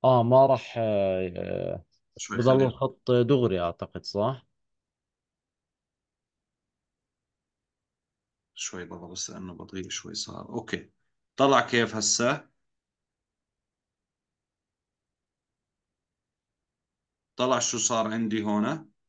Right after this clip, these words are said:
Speaker 2: بيناتهن؟
Speaker 1: آه.
Speaker 2: فراغ. ما، ما عمل لي joint.
Speaker 1: صح.
Speaker 2: إذا بعمل له joint ديس ألاو، ما بربطهن زي ما كان. هون طلع كيف ربطهن.
Speaker 1: مهم.
Speaker 2: هون كيف ربطهن؟ كان allow معمول له،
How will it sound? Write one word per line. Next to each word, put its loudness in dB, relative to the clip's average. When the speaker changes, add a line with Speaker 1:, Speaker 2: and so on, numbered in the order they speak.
Speaker 2:
بيناتهن؟ -2
Speaker 1:
آه. -14
Speaker 2:
فراغ. 4
ما، -4
ما 2
عمل 4
لي 6
joint. 2
Speaker 1:
صح. -8
Speaker 2:
إذا -14
بعمل 2
له 2
joint 2
ديس -6
ألاو، 2
ما 0
بربطهن -2
زي 0
ما -2
كان. -4
هون -4
طلع 2
كيف -4
ربطهن. -4
Speaker 1:
مهم. -6
Speaker 2:
هون -2
كيف 0
ربطهن؟ -4
كان -2
allow 6
معمول -4
له، -14